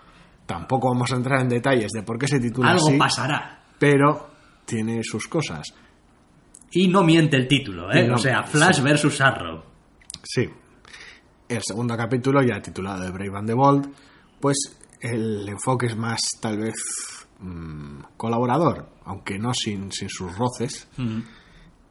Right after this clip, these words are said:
Speaker 1: Y, y la verdad es que, joder, tiene ese, esa, esa sensación de team up, esa sensación de,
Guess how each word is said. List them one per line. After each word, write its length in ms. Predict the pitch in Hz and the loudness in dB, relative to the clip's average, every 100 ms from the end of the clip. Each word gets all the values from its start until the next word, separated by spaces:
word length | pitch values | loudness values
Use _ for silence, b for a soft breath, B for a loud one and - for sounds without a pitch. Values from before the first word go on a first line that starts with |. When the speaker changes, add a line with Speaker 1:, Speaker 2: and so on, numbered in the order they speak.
| _ - - _ _ _ _ | _ -20 -20 _ _ _ _
Speaker 1:
Y, 720 | - 147 139 131 131 127 131 | 0 2 4 4 2 0 -2
y 40 | 123 | -2
la 140 | 123 | -2
verdad 200 | 117 131 | -2 -2
es 80 | 156 | -4
que, 120 | - | -6
joder, 460 | - 113 117 92 - - _ _ - 123 | -6 -4 -4 -6 -12 -20 _ _ -18 -14
tiene 300 | - 110 113 | -8 -6 -4
ese, 260 | 107 - 104 | -6 -6 -6
esa, 340 | - 107 101 | -6 -8 -10
esa 200 | 107 - | -12 -8
sensación 500 | 113 110 117 - 123 104 | -6 -6 -8 -6 -4 -4
de 120 | 92 | -8
team 280 | - 95 120 | -8 -6 -4
up, 300 | 120 92 - | -4 -6 -10
esa 180 | 98 110 | -10 -10
sensación 540 | 104 104 107 - 113 110 | -10 -10 -12 -10 -8 -6
de, 260 | 98 92 | -8 -12